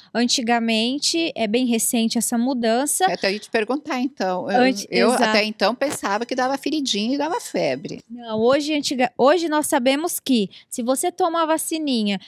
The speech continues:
Speaker 1: e você não tem reação local, não fica feridinha,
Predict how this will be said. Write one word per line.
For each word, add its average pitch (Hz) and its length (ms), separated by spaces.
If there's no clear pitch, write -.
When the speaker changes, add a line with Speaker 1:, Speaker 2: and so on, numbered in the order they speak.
Speaker 1:
e 254 360
você 247 280
não 302 240
tem 311 220
reação 254 480
local, 247 600
não 262 260
fica 294 400
feridinha, 233 840